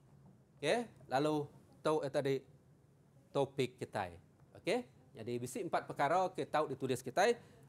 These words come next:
ah, bab pemuka. Okey. Okey, jadi tu contoh isi. Contoh isi ke belalau ke grafik sudah ditulis kita tadi.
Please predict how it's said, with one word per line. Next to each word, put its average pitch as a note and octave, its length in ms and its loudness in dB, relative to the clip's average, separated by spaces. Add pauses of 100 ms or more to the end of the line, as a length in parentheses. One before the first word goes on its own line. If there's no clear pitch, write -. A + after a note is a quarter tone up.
ah, C3 160 0
bab B2+ 320 -2
pemuka. A#2 520 -2 (600)
Okey. A3 240 0 (2500)
Okey, A2+ 160 -2 (100)
jadi F#3+ 140 2 (100)
tu D4 300 4 (320)
contoh F#3+ 420 4
isi. D#3 400 -2 (220)
Contoh F#3 320 4
isi A#3 400 2
ke F3+ 80 -4
belalau D3+ 480 2
ke D3+ 160 -4
grafik C3 480 -2
sudah B2+ 240 -4 (640)
ditulis B2 480 -4
kita A2+ 240 -10
tadi. G2+ 320 -8